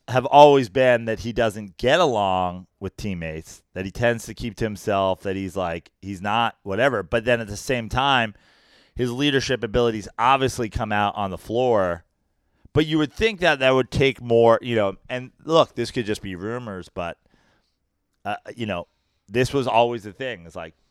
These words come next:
people don't like Chris Paul. Teammates don't like Chris Paul. Meanwhile, you know, maybe, maybe he's a little Napoleon general. You don't have to like him. You just have to listen to him. But you can't, you a-, you absolutely can't deny what he has done for,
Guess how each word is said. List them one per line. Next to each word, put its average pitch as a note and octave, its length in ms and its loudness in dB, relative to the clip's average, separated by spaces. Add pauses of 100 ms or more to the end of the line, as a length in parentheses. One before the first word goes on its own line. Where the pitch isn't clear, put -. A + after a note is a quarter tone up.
(560)
people G#2+ 260 -4
don't G2 200 -4
like F2+ 200 -6
Chris F2+ 200 -6
Paul. G2 460 -2
Teammates G#2 320 -8
don't G2 160 -8
like F2 160 -12
Chris F2+ 180 -12
Paul. A2 380 -8
Meanwhile, A#2 560 -6 (320)
you B2 120 -8
know, B2+ 280 4 (320)
maybe, A#2+ 360 -8 (100)
maybe A2 240 -6
he's B2+ 100 -6
a C3+ 60 -2
little C#3 240 0
Napoleon C#3 600 0
general. B2+ 540 -4 (160)
You A#2+ 140 -2
don't C3 100 6
have D3 200 6
to D3+ 60 -2
like F2 240 -4
him. E2+ 160 -16
You G2 60 -14
just G#2 140 -8
have A2+ 100 -2
to G#2 80 -8
listen B2 360 -6
to F2 120 -12
him. D2 80 -18 (760)
But C3 220 0
you C3 140 -8
can't, D#3+ 420 -8 (520)
you D3 200 -2
a-, D#3 160 4
you D3+ 160 0
absolutely D3 460 0
can't B2 340 -6
deny G2+ 480 -2
what F2+ 240 -6
he F2+ 260 -8
has E2+ 120 -8
done E2+ 420 -6
for, E2+ 300 -8